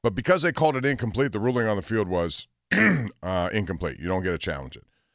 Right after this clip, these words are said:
But it was a scoring play. Yes, it was. Gene Stor-, Steratore said so. It was a scoring play.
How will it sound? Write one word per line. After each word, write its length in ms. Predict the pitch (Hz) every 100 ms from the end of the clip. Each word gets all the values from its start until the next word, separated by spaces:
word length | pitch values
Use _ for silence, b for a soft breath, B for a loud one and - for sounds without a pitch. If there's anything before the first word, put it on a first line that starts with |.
| _
But 120 | -
it 80 | 180
was 240 | 175 214 202
a 100 | 180
scoring 400 | - 175 165 151
play. 440 | 170 - 170 - _ _ _ _ _ _ _
Yes, 360 | 139 190 185 160
it 100 | 156
was. 300 | 175 190 101
Gene 180 | 139
Stor-, 320 | 156 147 147 -
Steratore 560 | - - 151 160 139 131
said 240 | - 160
so. 160 | 127 87
It 60 | 117
was 160 | 117
a 100 | 131
scoring 460 | 120 - 110 113 120
play. 340 | 101 98 67